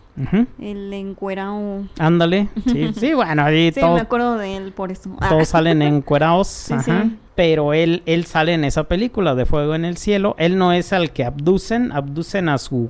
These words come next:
Speaker 1: cuate, a su cuñado. Y, y es un caso real.
Speaker 2: Mm.
Speaker 1: Este es un caso real que le ocurrió a un señor que se llama Travis Walton. El señor sigue vivo, sigue dando conferencias y todo. Y,
Speaker 2: Mm.
Speaker 1: y está muy interesante todo,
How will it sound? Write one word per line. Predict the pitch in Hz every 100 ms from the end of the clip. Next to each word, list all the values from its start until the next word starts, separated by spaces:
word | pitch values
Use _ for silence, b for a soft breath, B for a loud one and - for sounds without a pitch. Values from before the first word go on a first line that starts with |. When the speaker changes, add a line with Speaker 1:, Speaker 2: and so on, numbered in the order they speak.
| -
Speaker 1:
cuate, | 143 143 151 - 226
a |
su | 180 - 131
cuñado. | 135 143 131 113 160 247 - - -
Y, | 165 160 160 - -
y | 160
es | 165 196
un | 190
caso | 180 175 160 170
real. | 175 190 196 156 - _
Speaker 2:
Mm. | 220 214 220
Speaker 1:
Este | 214
es | -
un | 170
caso | 160 160 190 196
real | 180 190
que | - 220
le | 196
ocurrió | 160 147 147 151
a |
un | 151
señor | 156 175 160 156
que | 156
se | 151
llama | 139 151 147
Travis | - 135 143 143
Walton. | 147 160 143 - 190 -
El | 143 139
señor | - 135 143 143
sigue | 160 143 139
vivo, | 147 160 185 233 -
sigue | - 143 143
dando | 156 160 -
conferencias | 139 123 131 131 156 170 165 - 123
y |
todo. | - 143 160 143
Y, | 208 127
Speaker 2:
Mm. | 113 - - 190 226 247
Speaker 1:
y | 131
está | 160
muy | 156 190
interesante | 208 180 147 123 160 170 170
todo, | - 160 165 139